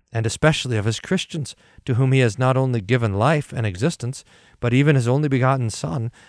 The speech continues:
so that they might not live only in time, but in all eternity?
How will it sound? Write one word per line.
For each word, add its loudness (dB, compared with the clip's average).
so -4
that 0
they 2
might 4
not 0
live 0
only 0
in -2
time, -2
but 0
in 2
all 2
eternity? -4